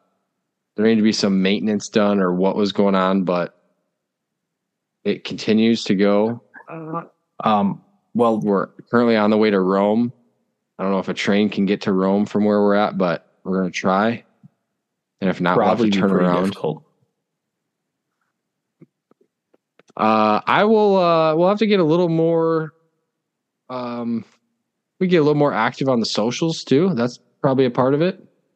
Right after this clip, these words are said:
Speaker 2: Yeah, ever since, uh, Twitter has turned from Twitter to X, I've really gone down in my usage of the app. So, um, kinda tough there.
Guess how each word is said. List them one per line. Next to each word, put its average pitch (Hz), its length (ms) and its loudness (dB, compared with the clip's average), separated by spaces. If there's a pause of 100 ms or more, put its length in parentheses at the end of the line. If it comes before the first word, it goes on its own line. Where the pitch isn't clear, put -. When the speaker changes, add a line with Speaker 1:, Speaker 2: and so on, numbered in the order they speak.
Speaker 2:
Yeah, 123 280 4
ever 135 200 2
since, 165 340 2
uh, 143 120 4
Twitter 123 400 2
has 113 160 0
turned 117 260 0
from 107 160 -2
Twitter 107 280 0
to 104 100 0
X, 107 260 -4
I've 107 340 -2 (260)
really 113 460 2
gone 98 400 0
down 92 300 -2
in 104 120 4
my 98 120 0
usage 95 460 -2
of 98 140 -2
the 90 140 -4
app. 95 360 -4 (120)
So, 95 580 -2 (1400)
um, - 340 -4 (1500)
kinda 127 240 2
tough 101 320 -2
there. 76 260 -6